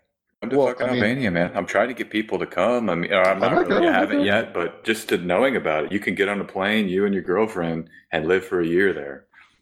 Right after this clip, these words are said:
Speaker 1: No
Speaker 2: Well, she's
Speaker 1: question.
Speaker 2: stuck in England watching her nan right now. Um, but th-, it's tricky 'cause on the one hand, it feels,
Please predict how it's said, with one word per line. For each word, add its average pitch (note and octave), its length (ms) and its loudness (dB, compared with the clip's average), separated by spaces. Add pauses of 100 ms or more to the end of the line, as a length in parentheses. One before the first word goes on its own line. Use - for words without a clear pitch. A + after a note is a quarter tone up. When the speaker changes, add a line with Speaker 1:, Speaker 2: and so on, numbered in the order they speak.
Speaker 1:
No - 40 0
Speaker 2:
Well, A#2+ 60 4
she's - 120 2
Speaker 1:
question. F3+ 140 0 (120)
Speaker 2:
stuck B2 80 -6
in B2+ 80 -4
England A2+ 400 -2 (100)
watching A#2+ 260 -2
her G2 80 -6
nan G#2 200 0
right F#2+ 80 -2
now. G2 180 -2 (420)
Um, C3+ 520 2
but B2+ 400 2 (1000)
th-, - 140 -20 (260)
it's D3 220 -6
tricky C#3 340 -2
'cause B2+ 180 0
on B2 100 2
the B2 40 -2
one C3 160 2
hand, D3 220 -2
it C3 100 2
feels, F#3 320 0